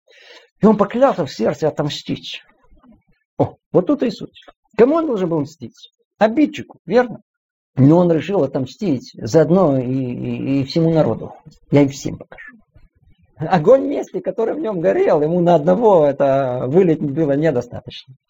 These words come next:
Ведь там на пире присутствовали знатные люди, и никто не заступился. Говорит, всех прикончу, всем отомщу. Все, коллективное наказание. Что он сделал? Тут же понесся с доносом к, я знаю, там, к, к императору Римской империи.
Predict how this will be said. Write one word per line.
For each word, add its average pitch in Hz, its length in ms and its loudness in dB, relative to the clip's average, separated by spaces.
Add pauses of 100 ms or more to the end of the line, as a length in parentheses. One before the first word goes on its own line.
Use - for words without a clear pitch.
(140)
Ведь 139 160 0
там 269 200 2
на 226 100 0
пире 254 280 -4
присутствовали 214 580 -8
знатные 208 400 -4
люди, 196 340 -2 (100)
и 156 80 4
никто 165 260 2
не 208 120 2
заступился. 185 760 -6
Говорит, 123 180 -6
всех - 280 0
прикончу, - 560 -8 (220)
всем 214 260 -2
отомщу. - 420 -10 (380)
Все, 151 220 -10 (180)
коллективное 156 500 0
наказание. 147 440 -4 (1080)
Что 220 200 4
он 214 80 0
сделал? 131 380 -6 (640)
Тут 254 160 0
же 277 100 2
понесся 254 480 -2
с 160 400 -10
доносом 170 600 0 (220)
к, 165 100 -8
я 165 480 -6
знаю, 135 180 -4
там, 123 140 -6
к, - 60 -14 (340)
к - 80 0
императору 147 1000 2
Римской 151 320 -10
империи. - 280 -16